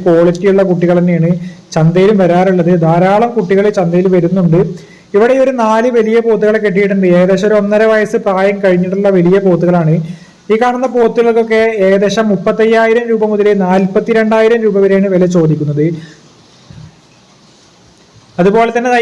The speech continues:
ഈ കൂട്ടത്തിലും ഒരുപാട് പോത്തിൻകുട്ടികളെ കെട്ടിയിട്ടുണ്ട്. ഇത് ഏകദേശം ഒരു വയസ്സ് പ്രായം മുതൽ ഒന്നര വയസ്സ് വരെയൊക്കെ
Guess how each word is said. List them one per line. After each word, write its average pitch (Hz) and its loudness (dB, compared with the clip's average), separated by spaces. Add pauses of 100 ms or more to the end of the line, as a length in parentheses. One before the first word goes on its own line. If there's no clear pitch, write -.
ഈ 254 -6
കൂട്ടത്തിലും 240 -2
ഒരുപാട് 208 0
പോത്തിൻകുട്ടികളെ 202 0
കെട്ടിയിട്ടുണ്ട്. 185 0 (580)
ഇത് 202 0
ഏകദേശം 226 -2
ഒരു 226 2
വയസ്സ് 240 0
പ്രായം 226 -2
മുതൽ 220 0 (100)
ഒന്നര 208 0
വയസ്സ് 220 -2
വരെയൊക്കെ 220 0